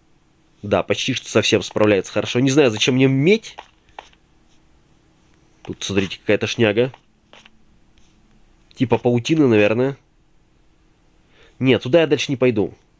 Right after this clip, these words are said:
Вот эти штуки прикольные, смотрите. Камни вот такие вот. Здесь по-любому тоже, если копануть вперёд, то будет какой-нибудь проход.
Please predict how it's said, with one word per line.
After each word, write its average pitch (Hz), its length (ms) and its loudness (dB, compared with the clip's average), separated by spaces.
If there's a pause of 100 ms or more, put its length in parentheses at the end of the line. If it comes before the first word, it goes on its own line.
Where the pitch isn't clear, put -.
(880)
Вот 127 140 4
эти 151 140 2
штуки - 280 -8
прикольные, 110 400 0
смотрите. 107 460 -6 (600)
Камни 110 280 0
вот 101 100 -4
такие 113 220 -6
вот. 113 140 -10 (1120)
Здесь 160 180 4
по-любому 214 360 2
тоже, 233 180 2
если 135 220 0
копануть 170 380 0
вперёд, 196 300 0
то 127 100 -4
будет 127 260 -4
какой-нибудь 120 420 -2
проход. 120 440 -2